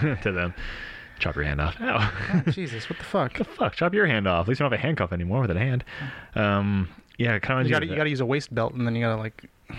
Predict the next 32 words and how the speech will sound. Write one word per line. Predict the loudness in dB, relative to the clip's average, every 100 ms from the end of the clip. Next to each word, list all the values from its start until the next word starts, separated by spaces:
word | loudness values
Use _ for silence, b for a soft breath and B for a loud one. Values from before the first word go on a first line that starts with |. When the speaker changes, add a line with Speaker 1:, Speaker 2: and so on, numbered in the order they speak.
| B B B
Speaker 1:
you | -4
know, | -2 -2 -2
above | -2 -2 0
the | 0
elbow. | 2 2 2
Speaker 2:
There | 2
you | 2
go. | 2 0 -2 -2
See? | -2 -2 -4
Speaker 1:
Yeah. | -6 -6 -8
Speaker 2:
Told | -4 0
you. | 0 -2
<laughs> | -4 -6 -6 -2 0
I | 0 0 -2
told | 0 0
Trevor | 2 2 2
who's | 2
dating | 2 2
an | 2 0 0
amputee. | -2 -4 -4 -2 0 2 2 0 B B
Speaker 1:
<laughs> |
Speaker 2:
Um, | 2 4 2 2 0 -4 _ _ _ _ _ _ -20 _ _ _ -8 -2
yeah, | 0
so |
it | 2
kinda | 2
reminds | 4 4
me |
of | 4
that, | 4 2 0
and, | 2 2 2 0 -4 -2
um, | 0 2 0 0 -2 -2